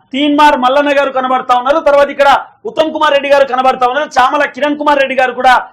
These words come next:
ఇక్కడ మీరు కనబడుతున్నటువంటి ఆ సిచ్యువేషన్ మనం చూస్తున్నాం. అయితే రాజగోపాల్ రెడ్డి ఏం మాట్లాడిండు, రాజగోపాల్ రెడ్డి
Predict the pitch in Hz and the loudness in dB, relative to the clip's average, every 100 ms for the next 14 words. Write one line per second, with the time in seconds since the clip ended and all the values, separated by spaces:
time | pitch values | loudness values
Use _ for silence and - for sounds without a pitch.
0 | _ 214 262 269 262 254 226 277 294 285 | _ -8 -4 -2 -2 -4 -2 0 -2 -2
1 | 269 185 262 262 262 254 240 262 254 262 | -4 -4 -4 0 -2 -2 -2 -2 0 -4
2 | 254 254 254 262 240 254 311 302 302 - | -4 -6 -8 -8 -4 0 4 4 2 -6
3 | _ 180 247 294 302 320 320 320 311 294 | _ -2 2 2 4 4 4 2 0 0
4 | 302 302 294 294 277 285 302 262 226 294 | 0 0 0 0 -2 0 2 0 2 2
5 | 294 277 269 294 - | 2 0 0 -2 -2